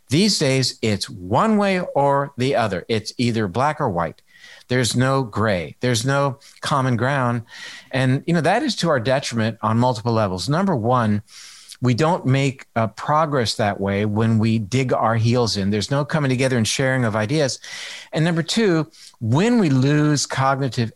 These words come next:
empathy, we enhance our connection to the amygdala to lock us into short-sighted thinking and self-centered thinking. And we lose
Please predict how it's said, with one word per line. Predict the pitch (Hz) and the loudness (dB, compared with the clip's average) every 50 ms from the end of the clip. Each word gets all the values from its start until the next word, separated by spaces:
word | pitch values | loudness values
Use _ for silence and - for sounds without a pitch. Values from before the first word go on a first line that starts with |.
| - | -4
empathy, | 123 131 131 143 120 - - 101 95 92 95 - _ - - - - - - - - | -2 -2 -2 -2 -4 -4 -2 -2 -2 -2 -4 -6 _ -20 -20 -20 -20 -20 -20 -12 -4
we | 127 120 127 127 135 127 - - | -2 0 2 0 0 -2 -4 -4
enhance | - 160 120 120 117 113 135 156 170 170 165 - - - - - | -2 0 0 0 0 2 2 2 2 0 0 -2 -4 -6 -4 -2
our | 120 120 117 | 0 0 0
connection | - - 117 107 107 101 - - 117 107 107 | 0 0 0 2 0 0 -2 -2 -4 -4 -4
to | - - 98 | -4 -6 -4
the | 87 101 104 | -4 -2 -2
amygdala | 107 123 160 185 180 151 85 - - - _ _ _ _ - | 0 0 -2 -2 -2 -4 -4 -6 -8 -16 _ _ _ _ -8
to | - - 104 | -4 -2 -2
lock | 98 98 98 101 117 120 - | 0 0 2 2 0 0 -2
us | 160 - - | -4 -4 -2
into | - 120 120 113 - | -2 -2 -2 -2 -4
short-sighted | 101 - - - 117 127 123 - - 147 143 143 139 131 | -6 -6 -4 -2 -2 -2 -2 -2 -2 -2 -2 -2 -4 -6
thinking | - 127 110 98 - 117 117 113 113 - - - - - - | -4 -4 -4 -2 -2 -2 -2 -2 -4 -8 -16 -20 -20 -14 -6
and | - 123 123 | -2 -2 -2
self-centered | - - - 131 120 113 - - 127 117 107 - 113 - | -2 -2 -2 -2 -2 -2 -4 -4 -4 -4 -4 -6 -10 -6
thinking. | - 165 170 170 - 135 127 123 110 - - - - - - - - - | -4 -4 -2 -2 0 -2 -2 -2 -4 -6 -14 -16 -16 -16 -16 -16 -12 -4
And | - 139 139 | 0 2 2
we | 139 135 | 4 4
lose | 139 156 170 175 180 170 - - | 2 4 4 2 2 2 0 -2